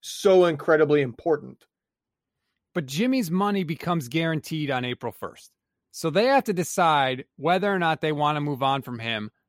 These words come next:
Speaker 2: by April first. So if they wanna make a move for Matt Stafford, it's gotta be done by then. You know, if they're trying to, you know, move, make a trade for Dak, which, which Leo Luna told us this week on the Niner Nation podcast, they tried to do last year,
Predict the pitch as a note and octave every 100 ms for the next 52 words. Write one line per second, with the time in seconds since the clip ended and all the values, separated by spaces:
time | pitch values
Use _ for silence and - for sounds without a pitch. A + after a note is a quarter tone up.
0 | _ G2+ B2+ C3+ B2+ B2 A#2+ G#2 A#2 F#2+
1 | - - A#2 F#3 B3 C4 A#3+ A#3 A3 G3
2 | G#3+ G#3+ G3 F#3 F#3 - - G3 G3+ -
3 | G#3+ G3 - - F3+ G3 G3 F3+ E3 D#3+
4 | D#3+ F3 - _ _ _ C3 D3 D3+ B2+
5 | G#2 - _ C3+ C3+ C#3+ C#3+ - G#3+ -
6 | A3 A3 F#3+ D#3+ _ - F#3+ D#3 C#3 D3
7 | F#3 G#3 F#3 F3+ F#3+ F3 F#3+ G3 - C#3
8 | E3+ G3 G3 D#3+ - - _ _ _ _
9 | D3 D3+ E3+ F3 F#3 E3+ F#3+ F#3 - F3
10 | E3+ - E3 - E3 D#3+ D3 C#3+ D3 D#3
11 | C#3 F3+ F#3+ F3+ E3+ F3+ F3 F3 - D#3
12 | - E3 E3 B2+ D#3+ E3 D3+ E3 D#3+ -
13 | F3+ G#3 C#3+ A#2+